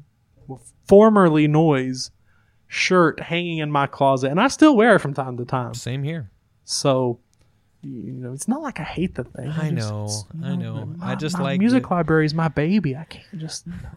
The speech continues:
Speaker 2: I just like giving you crap for trying to kill it off.
Speaker 1: <laughs> I wasn't trying to kill it off. I just really thought it was gonna die.
Speaker 2: <laughs>
Speaker 1: And it would have
Speaker 2: <laughs>
Speaker 1: if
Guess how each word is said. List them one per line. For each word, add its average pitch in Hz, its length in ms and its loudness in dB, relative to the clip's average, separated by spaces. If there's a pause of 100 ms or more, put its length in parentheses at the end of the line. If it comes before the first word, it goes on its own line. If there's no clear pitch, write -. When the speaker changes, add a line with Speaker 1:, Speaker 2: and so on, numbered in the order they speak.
(100)
Speaker 2:
I 151 100 -4
just 180 200 -4
like 170 160 -4
giving 156 220 -4
you 147 100 -4
crap 143 300 -4
for 139 100 -4
trying 143 260 -6
to 127 60 -4
kill 135 240 -6
it 127 60 -4
off. 131 420 -10 (520)
Speaker 1:
<laughs> - 500 -6
I 175 80 -10
wasn't 254 320 0
trying 175 280 8
to 151 40 2
kill 151 200 4
it 143 60 4
off. 170 180 8
I 165 100 0
just 156 160 -4
really 226 260 8
thought 214 260 10
it 180 60 6
was 160 120 4
gonna 151 220 4
die. 123 260 -6 (320)
Speaker 2:
<laughs> - 680 0
Speaker 1:
And 175 260 2
it 202 160 10
would 262 280 12
have 147 600 6
Speaker 2:
<laughs> - 20 -20
Speaker 1:
if - 800 -2